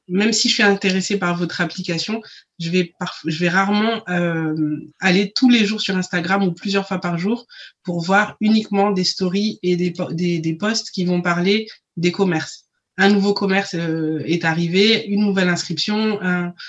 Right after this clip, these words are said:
c'est, c'est assez redondant. Et en fait, ce qui peut être intéressant, c'est vraiment d'aller, euh, connaître en profondeur le point commun entre toutes ces cibles. C'est-à-dire que la personne soit européenne, qu'elle soit africaine, euh, euh, d'o-, d'origine, qu'elle ait grandi en Afrique, qu'elle soit, euh,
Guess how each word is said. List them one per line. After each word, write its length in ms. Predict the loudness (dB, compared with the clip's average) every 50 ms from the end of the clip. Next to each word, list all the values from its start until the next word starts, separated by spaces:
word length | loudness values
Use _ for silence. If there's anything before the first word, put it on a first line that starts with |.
| -20 -16
c'est, 160 | -14 -10 -8
c'est 160 | -4 0 2
assez 320 | 2 2 0 0 -2 -2 -2
redondant. 680 | -2 -2 -2 -2 -2 -2 -2 -2 -2 -2 -4 -6 -10 _ _ -20 -20 -20 -20 -16 -10
Et 40 | -8
en 60 | -6
fait, 160 | -6 -6 -6 -6
ce 80 | -8
qui 200 | -8 -6 -8 -6
peut 120 | -4 -4 -4
être 180 | -4 -4 -4
intéressant, 540 | -6 -4 -4 -4 -6 -6 -6 -4 -6 -6 -6
c'est 160 | -6 -6 -6
vraiment 320 | -4 -2 -2 0 0 0 0
d'aller, 380 | -2 -2 -2 -2 -2 -4 -4 -6
euh, 160 | -8 -8 -8
connaître 400 | -6 -4 -2 0 0 0 -2 -2
en 100 | -4 -6
profondeur 800 | -6 -6 -6 -6 -6 -6 -6 -4 -2 -2 0 -2 -2 -4 -8 _ _ _ _ _ _ _ -6
le 140 | -6 -6
point 240 | -4 -4 -2 -4 -2
commun 280 | -2 -2 -2 -2 -2 -2
entre 240 | -4 -6 -6 -8 -8
toutes 220 | -8 -8 -8 -8
ces 160 | -6 -6 -6
cibles. 300 | -6 -6 -8 -10 -10 -12 -14 _ _ _ -20
C'est-à-dire 480 | -20 -20 -20 -20 -16 -10 -6 -6 -4 -2
que 80 | 0
la 140 | 0 2 0
personne 340 | 0 -2 -4 -4 -4 -4 -4
soit 260 | -4 -4 -6 -6 -2 0
européenne, 760 | 0 2 2 2 0 0 2 2 2 2 0 0 -2 -4 -8 -14 -20 -20 _ _ -10
qu'elle 160 | -6 -4 -4
soit 280 | -4 -4 -2 -2 -2 -2
africaine, 840 | -2 -2 -4 -4 -4 -4 -4 -4 -2 0 2 2 2 0 -2 -8 -8 -6
euh, 300 | -4 -2 -2 -2 -4 -6 -8 -8 -10 -8 -6
euh, 380 | -4 -4 -2 -2 -2 -2 -2 -2
d'o-, 320 | 0 0 0 2 2 2
d'origine, 640 | 2 2 2 2 2 2 2 2 2 0 0 -2 -2
qu'elle 160 | -2 -2 -2
ait 60 | -2 -2
grandi 360 | -2 -2 0 0 0 0 0
en 140 | -2 0 0
Afrique, 420 | -2 -2 -2 -4 -4 -4 -4 -4
qu'elle 160 | -6 -6 -6
soit, 380 | -6 -6 -4 -2 -2 0 -2 -2
euh, 100 | -4 -4